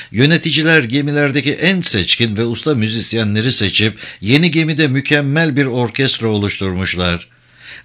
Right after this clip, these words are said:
Graham da seçilen müzisyenlerin arasındaymış." "Evet baylar, bu kornet Atlantik Okyanusu'nun derin sularında çok uzun yıllar kaldı.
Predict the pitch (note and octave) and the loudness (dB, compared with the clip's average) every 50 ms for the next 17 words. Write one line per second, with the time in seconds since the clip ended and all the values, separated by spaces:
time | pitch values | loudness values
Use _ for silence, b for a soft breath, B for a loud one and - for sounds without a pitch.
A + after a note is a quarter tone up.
0 | B C3+ D3 F3 G3+ F#3+ D3 F#2 F2 F2 F2 F#2+ G2 - - A#2+ A#2 - C#3+ C#3+ | B 2 4 4 4 4 2 2 0 0 0 0 0 0 0 0 2 2 2 4
1 | D3+ D#3 C#3+ C3+ B2+ A#2 C#3+ C#3+ A2+ - C3 C3 C3 B2 B2 B2+ B2+ G#2+ G#2 G2+ | 2 2 2 2 0 0 0 0 0 0 0 0 0 0 2 2 2 0 0 0
2 | G2+ G2 F2 G2 G2+ F#2 E2+ F2 F#2 F#2 E2+ D2 E2 D#2+ D2+ - - - b b | 0 0 -2 -2 -2 -2 0 0 0 0 0 0 -2 -4 -4 -4 -6 -8 b b
3 | b b b b b b b - D#2 F#2 A2 C3 C#3 - - F#2 E2+ D#2+ D2 D#2 | b b b b b b b -4 0 2 2 2 2 0 -2 -4 -2 -2 -2 -4
4 | D2+ C#2+ - - - G2 C3+ C3+ - A2+ G2+ F#2 E2+ E2 G2 G2 - - A2+ A2 | -6 -6 -8 -6 -4 -4 -4 -2 0 0 0 0 0 0 -2 -2 -2 -2 -4 -4
5 | - - A#2 A#2 G#2+ G#2 D#3+ D#3 D3+ C3+ G2+ G#2+ B2+ B2 A#2+ A2+ - A#2+ C3 B2+ | -2 0 0 0 0 -2 -2 -2 -2 -2 -2 -2 -4 -4 -4 -4 -4 -2 -2 -2
6 | A#2+ G#2+ A#2 A#2 C#3 D3+ C#3 - G#2 G2+ G2 F#2+ F#2+ F#2 F2+ G#2 G#2+ G#2 - D3 | 0 0 0 0 0 0 -2 -4 -4 -2 -2 -2 -2 -2 0 0 0 0 -2 -2
7 | C3 A#2 A#2+ G2+ G2+ B2 A#2 G2 F#2 G2 F#2+ F2 F2+ F#2+ G2 F2+ - F2+ F2 E2+ | -2 -2 -4 -2 -2 -2 -2 -2 -2 -2 -2 0 0 0 -2 -2 -2 -2 -2 -2
8 | E2+ E2 D2 E2 D#2+ D#2+ D2+ B | -2 -2 -2 -4 -4 -4 -4 B